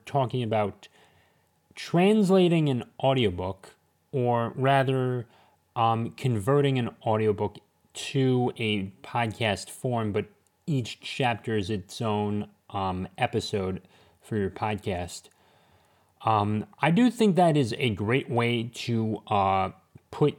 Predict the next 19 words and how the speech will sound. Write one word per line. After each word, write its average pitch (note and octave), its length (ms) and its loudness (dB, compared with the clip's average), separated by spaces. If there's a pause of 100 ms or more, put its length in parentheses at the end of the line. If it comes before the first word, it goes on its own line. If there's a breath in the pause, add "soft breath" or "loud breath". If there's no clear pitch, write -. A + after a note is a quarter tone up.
your A2+ 280 -4
audiobook A2 480 2 (180)
out F#2+ 200 -2
there. C#3 260 0 (500 soft breath)
Um, G#2+ 340 0
certainly A#2 760 -2 (480 soft breath)
with A2+ 500 -2 (540)
multiple A#2 640 0 (100)
episodes, F#2 1040 -6 (360)
uh, G#2+ 140 0
you G#2 180 -2
can A#2+ 200 0
really C#3 180 4
make A#2+ 220 0
an A2+ 180 -4
impact, A2 760 -2 (420 soft breath)
and, G#2 600 0 (640 soft breath)
and A2 120 0
it's F#2 160 -4